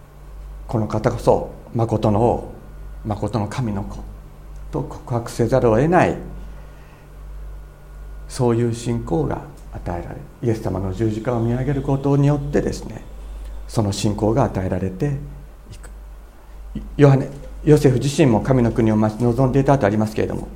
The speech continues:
この方こそ誠に神の国をこの地にもたらした方であり、この方こそ王であったということを自分の行為をもって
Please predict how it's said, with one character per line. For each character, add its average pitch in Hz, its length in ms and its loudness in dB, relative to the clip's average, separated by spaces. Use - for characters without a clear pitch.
こ - 100 0
の 135 140 6
方 160 260 4
こ 147 80 -2
そ 151 160 2
誠 143 380 2
に 190 240 2
神 127 240 0
の 104 80 2
国 107 240 0
を 92 80 -2
こ 101 140 -6
の 107 100 -4
地 - 140 -10
に 123 100 -6
も 92 140 -6
た 98 120 -8
ら 98 140 -6
し - 240 -14
た - 140 -10
方 101 240 0
で 104 120 -2
あ 127 120 2
り、 135 200 0
こ 123 120 -2
の 117 60 2
方 110 220 0
こ 107 80 -4
そ 101 180 0
王 143 140 6
で 123 100 2
あ 107 60 0
っ 95 60 -6
た - 160 -10
と - 140 -4
い 110 40 0
う 104 40 -2
こ 131 120 -8
と 165 140 0
を - 200 -2
自 - 160 -6
分 98 200 -2
の 90 180 -4
行 107 240 2
為 92 100 -2
を 85 80 -4
も 120 140 -2
っ 139 40 0
て - 280 -8